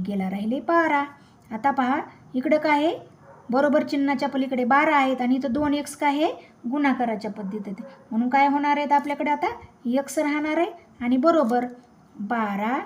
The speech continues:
भागिले दोन. म्हणून पहा, बे एक बे आणि बे सख बारा. म्हणून आपल्याला एक्सची किंमत किती भेटलेली आहे?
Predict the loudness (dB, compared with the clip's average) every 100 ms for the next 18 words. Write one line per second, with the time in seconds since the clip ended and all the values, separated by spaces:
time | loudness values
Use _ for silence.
0 | -10 -20 -10 -6 -2 0 0 0 -2 -4
1 | -8 -20 -10 -4 0 0 -2 -10 -16 _
2 | _ -20 -20 -6 0 2 2 -2 -4 -8
3 | -18 -12 -4 -2 -2 -4 -2 0 0 -2
4 | -12 -20 -8 -2 0 0 -2 -6 -8 -6
5 | -6 -8 -18 -6 -2 0 0 -2 0 0
6 | 0 -2 0 -2 -2 -4 -4 -4 -2 0
7 | -2 -4 -2 -2 0 0 2 0 -2